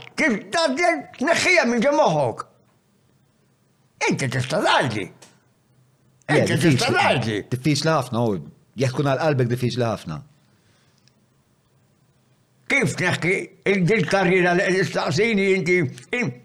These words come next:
Speaker 1: ix-xogħol tiegħek di tneħħiha minn ġo moħħok? Laqqas nemmen qatt.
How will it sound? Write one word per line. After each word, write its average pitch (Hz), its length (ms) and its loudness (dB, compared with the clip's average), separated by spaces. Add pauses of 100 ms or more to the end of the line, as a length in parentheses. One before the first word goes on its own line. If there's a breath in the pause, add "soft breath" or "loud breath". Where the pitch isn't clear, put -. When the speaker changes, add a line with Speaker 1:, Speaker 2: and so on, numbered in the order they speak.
Speaker 1:
ix-xogħol 220 480 0
tiegħek 170 420 2
di 175 160 2 (760 loud breath)
tneħħiha 196 360 0
minn 190 140 2
ġo 190 100 2
moħħok? 185 640 2
Laqqas 165 400 0
nemmen 165 320 0
qatt. 170 320 -4